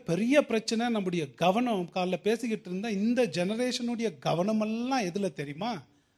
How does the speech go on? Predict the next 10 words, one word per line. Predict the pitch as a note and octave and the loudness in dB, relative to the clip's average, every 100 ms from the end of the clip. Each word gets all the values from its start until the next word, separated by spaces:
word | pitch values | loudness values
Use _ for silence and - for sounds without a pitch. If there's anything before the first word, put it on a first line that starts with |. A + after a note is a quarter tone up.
| _ _ _ - | _ _ _ -20
சுயத்துல | - D#3 F3 F#3 - C3+ B2+ | -8 -4 -2 -4 -8 -12 -14
தான். | - - _ _ _ _ _ _ _ _ _ _ | -20 -20 _ _ _ _ _ _ _ _ _ _
நானு, | C3+ C#3+ D#3+ G3 A#3+ C4 C#4+ D4 _ C#3 | -8 -4 2 4 4 4 2 -2 _ -12
நான் | C#3+ D#3 G3 | -4 0 2
எப்படி | G#3 G#3+ B3 C4+ | 2 0 -2 -4
feel | - C4 B3+ | -2 -4 -2
பண்றேன், | C4 C4 C4 D4 D4 - B2 | -2 0 0 -2 -6 -16 -12
எனக்கு | C3+ E3+ G#3+ - D4 E4+ - _ _ _ _ - | -4 -2 -2 -4 -4 -4 -6 _ _ _ _ -20
செல்ஃப் | - A#3+ C4+ C4 - | -4 0 0 0 -2
அப்சஸ்ட் | G#3 - - A3+ - - | -4 -4 -8 -6 -8 -10